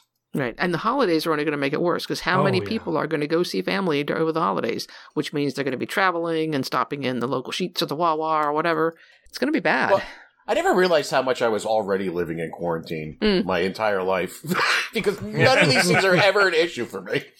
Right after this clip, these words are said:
Speaker 1: Now you just have to wear a, wa-, a mask when you go to, to the Walmart. Yeah.
Speaker 3: That's basically it.
Speaker 1: Yeah.
Speaker 3: Nothing else has really changed.
Speaker 2: <laughs>
Speaker 3: Fa-, family? What, what are you talking about? I'm not doing anything in those days.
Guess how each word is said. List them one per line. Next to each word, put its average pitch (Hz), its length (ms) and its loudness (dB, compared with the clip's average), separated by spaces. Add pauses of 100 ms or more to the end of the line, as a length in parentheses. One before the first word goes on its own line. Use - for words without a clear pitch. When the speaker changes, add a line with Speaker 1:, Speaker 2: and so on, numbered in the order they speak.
(280)
Speaker 1:
Now 233 120 2
you 277 80 0
just 247 140 0
have 247 100 2
to 226 80 2
wear 214 180 4
a, 190 40 2
wa-, 196 300 2
a 208 120 0
mask 202 320 -2
when 170 120 0
you 160 60 0
go 175 80 2
to, 180 140 0
to 175 260 0
the 180 100 0
Walmart. 175 420 0 (180)
Yeah. 208 180 -4
Speaker 3:
That's 262 200 0
basically 214 540 2
it. 143 220 4 (200)
Speaker 1:
Yeah. 185 220 -2 (400)
Speaker 3:
Nothing 269 280 2
else 220 160 4
has 151 80 -4
really 147 220 2
changed. 120 500 -2 (320)
Speaker 2:
<laughs> - 320 -6
Speaker 3:
Fa-, 185 280 2
family? 247 520 4 (180)
What, 190 200 -6
what 233 100 0
are 294 40 -6
you - 40 -14
talking 302 280 2
about? 92 260 -6
I'm 131 100 0
not 170 140 2
doing 117 160 0
anything 104 180 -2
in 104 60 0
those 104 180 0
days. 131 340 -2